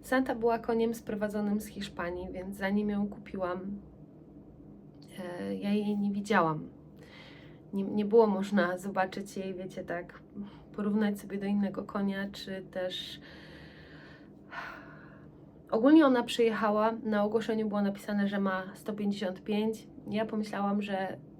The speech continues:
urośnie sobie tam do tego sto sześćdziesiąt. To by było tak akurat, ale no, no nie stanie się tak na pewno, bo ona tego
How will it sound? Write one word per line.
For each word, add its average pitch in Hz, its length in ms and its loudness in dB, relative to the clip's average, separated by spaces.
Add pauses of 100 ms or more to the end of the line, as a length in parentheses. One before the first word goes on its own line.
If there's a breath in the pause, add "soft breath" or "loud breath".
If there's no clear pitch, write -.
(120)
urośnie 220 580 2
sobie 185 360 -6
tam 185 200 -6
do - 100 -10
tego 185 280 -8
sto 190 180 -10
sześćdziesiąt. 190 640 -8 (1400 loud breath)
To 220 80 -2
by 208 120 -2
było 214 240 2
tak - 360 -4
akurat, 202 640 2 (1120)
ale 202 360 2
no, 190 520 0 (640)
no 208 80 0
nie 220 180 2
stanie 208 340 2
się - 120 -6
tak 202 180 -8
na 208 100 -4
pewno, 190 380 -6
bo 190 260 -4
ona 185 220 -6
tego 185 460 -6